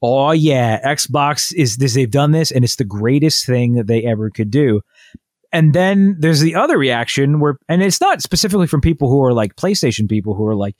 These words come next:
"This is terrible." This is somebody else being like, it's like Apple. It's like Monopoly much. Like, you're, you're, the less independent studios there are kind of a thing, even though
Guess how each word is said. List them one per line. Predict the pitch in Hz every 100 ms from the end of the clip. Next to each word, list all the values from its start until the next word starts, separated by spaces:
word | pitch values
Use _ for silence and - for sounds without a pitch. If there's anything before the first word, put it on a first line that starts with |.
| _ - -
"This | 135
is | 120 -
terrible." | - 233 196 101 104 104 _ _ -
This | 147 180
is | 156 - - _ _
somebody | - 180 180 156 156
else | 185 190 139
being | 135 143 147
like, | 147 139 - 110 - _ -
it's | 156
like | 170
Apple. | 175 233 214 220
It's | 95
like | 113 -
Monopoly | 117 113 123 - 180 180
much. | 175 202 - -
Like, | 143 123
you're, | 147 143
you're, | 135 147 143 - - - _ _ _ -
the | 135 135
less | 131 190 180
independent | - 165 156 147 151 147 127
studios | - 185 202 147 123 101
there | 120 113
are | 113 107 120
kind | 127 117
of | 110
a |
thing, | - 120
even | 156 214
though | 160 160 117